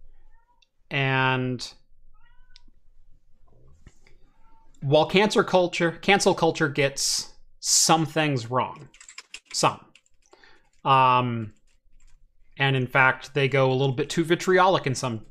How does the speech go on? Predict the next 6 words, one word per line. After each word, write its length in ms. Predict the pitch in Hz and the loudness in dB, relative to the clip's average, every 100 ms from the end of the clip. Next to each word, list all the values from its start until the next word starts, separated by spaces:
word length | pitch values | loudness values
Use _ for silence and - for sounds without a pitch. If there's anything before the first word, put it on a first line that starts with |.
| - | -10
in 120 | 139 | -8
some 340 | - 127 113 113 | -6 -6 -6 -12
cases. 560 | - 127 - - - - - - - - | -12 -12 -12 -12 -12 -14 -20 -20 -16 -2
Um, 640 | 131 120 120 117 113 101 - - - _ _ _ - - - | 2 4 2 0 -6 -10 -18 -20 -20 _ _ _ -20 -20 -14
you 140 | 139 131 | -6 -4
know, 360 | 120 120 120 | -2 -4 -6